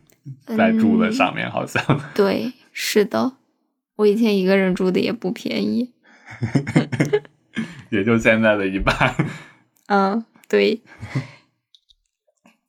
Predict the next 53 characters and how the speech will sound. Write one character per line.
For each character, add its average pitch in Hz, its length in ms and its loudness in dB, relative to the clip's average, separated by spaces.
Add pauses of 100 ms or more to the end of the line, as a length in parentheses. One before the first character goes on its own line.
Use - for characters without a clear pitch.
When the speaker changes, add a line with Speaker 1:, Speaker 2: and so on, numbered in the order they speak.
(720)
Speaker 1:
我 - 100 -4
觉 202 80 4
得 233 140 6
无 233 140 2
所 233 160 2
谓 226 160 4
吧， - 240 -4
有 196 160 4
的 220 100 4
人 208 180 4
愿 208 200 4
意 190 100 4
多 196 160 0
花 214 140 4
点 185 180 0
在 196 140 4
吃， 208 340 4
有 180 180 4
的 196 120 4
人 196 160 2
多， 202 240 2
喜 - 160 -12
欢 196 160 0
多 202 100 4
花 185 180 2
点 175 160 2
玩， 170 280 4
Speaker 2:
嗯。 190 80 2
Speaker 1:
我 - 80 0
们 190 120 0
就 185 140 2
多 202 160 2
花 208 140 4
点 185 180 2
在 208 140 4
住， 220 340 4
这 196 220 2
个， 165 640 4
这 - 100 -8
个 190 160 2
就 214 200 0
Speaker 2:
我 214 60 4
们 208 80 2
多 113 140 4
花 120 160 4
点 104 160 -4
在 107 160 2
住， 113 240 2
多 107 140 2
花 110 160 4
点 98 160 -2
在 110 160 4
吃。 - 220 -10